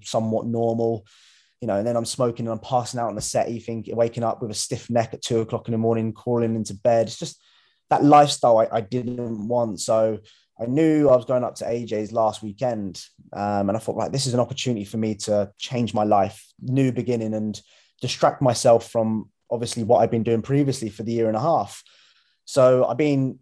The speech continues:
what's it today? Eleven days clean, twelve days, eleven or twelve days clean,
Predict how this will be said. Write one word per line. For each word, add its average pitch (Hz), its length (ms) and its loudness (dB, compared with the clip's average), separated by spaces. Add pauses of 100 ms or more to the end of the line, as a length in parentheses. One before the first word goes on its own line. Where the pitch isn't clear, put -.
what's 127 200 -12
it - 100 -14
today? 101 340 -2
Eleven 143 360 6
days 131 480 4
clean, 143 420 -2
twelve 143 360 0
days, 139 360 -2
eleven 160 220 -2
or 147 100 -4
twelve 139 240 -2
days 127 160 -2
clean, 135 380 -4